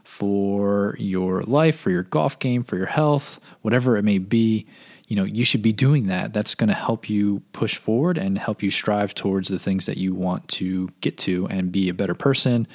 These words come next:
you know, again, in, in your work, your career, your life, as a husband, as a father, as a wife, as a daughter, as a son, any of those roles that you play, setting goals is gonna help you get to that next level.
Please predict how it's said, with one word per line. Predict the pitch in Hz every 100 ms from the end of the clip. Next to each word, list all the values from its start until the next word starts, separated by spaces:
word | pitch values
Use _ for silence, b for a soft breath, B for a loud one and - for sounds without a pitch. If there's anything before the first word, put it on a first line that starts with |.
| B B B B
you | -
know, | 98 90 -
again, | 98 95 85
in, | 101 92 90 90 - _ _
in | - 98
your | 90
work, | 113 127 123
your | 175
career, | - 90 110 117 113 113 -
your | 101 95 92
life, | 98 120 120 117 - B B B
as | - 92
a | 92 85 85
husband, | - 123 123 113
as | 95
a | 92
father, | 117 110 113
as | 95 90
a |
wife, | 92 110 117 117
as | 95
a | 87
daughter, | 107 110 110 98
as | 87
a |
son, | - 120 120 117
any | 113 131
of | 113
those | 107 104 98
roles | 98 110 117
that | 117
you | 95
play, | 90 - 123 117 101 98 B B B B
setting | - - 127 110
goals | 101 123 139
is | 107
gonna | 104 101
help | 113 107
you | 104 98 110
get | 104 107
to | -
that | 101 98
next | 98 92 -
level. | 90 92 87 87